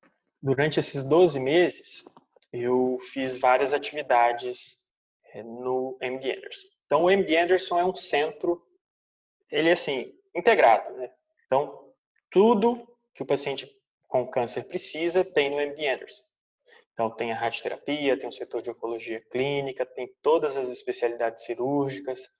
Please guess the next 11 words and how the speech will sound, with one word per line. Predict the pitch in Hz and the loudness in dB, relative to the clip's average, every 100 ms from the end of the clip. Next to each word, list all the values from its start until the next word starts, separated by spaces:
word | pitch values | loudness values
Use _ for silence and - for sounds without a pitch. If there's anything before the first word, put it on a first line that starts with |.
| _ | _
o | - | -10
próprio | - 143 135 | 2 2 2
hospital, | 127 - - - 131 139 139 139 - - _ - | -4 -6 -4 4 6 8 6 2 -6 -18 _ -6
o | 123 | -6
hospital | - - 123 | -4 0 2
dia | 120 123 123 | 2 0 -2
pra, | 120 120 113 107 - - _ _ - | 0 -2 0 -4 -8 -18 _ _ -14
é, | - - - - | -12 -12 -14 -18
quimioterapia, | 127 110 - - - 143 143 135 131 | -14 -10 -10 -10 -6 -2 0 2 0
o | 123 | -2
pronto-socorro, | - 143 110 - 110 - 143 143 139 95 - | -2 -2 -2 -6 -6 -2 2 4 4 2 -6